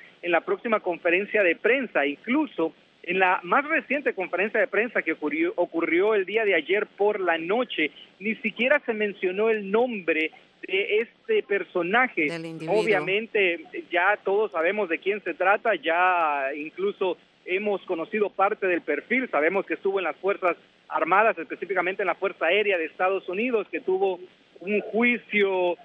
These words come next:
Speaker 1: en el que finalmente terminó en,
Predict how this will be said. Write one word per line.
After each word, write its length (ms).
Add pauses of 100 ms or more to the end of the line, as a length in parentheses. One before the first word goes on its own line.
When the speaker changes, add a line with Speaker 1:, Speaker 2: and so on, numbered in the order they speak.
(180)
Speaker 1:
en 220
el 160
que 480
finalmente 560
terminó 480
en, 80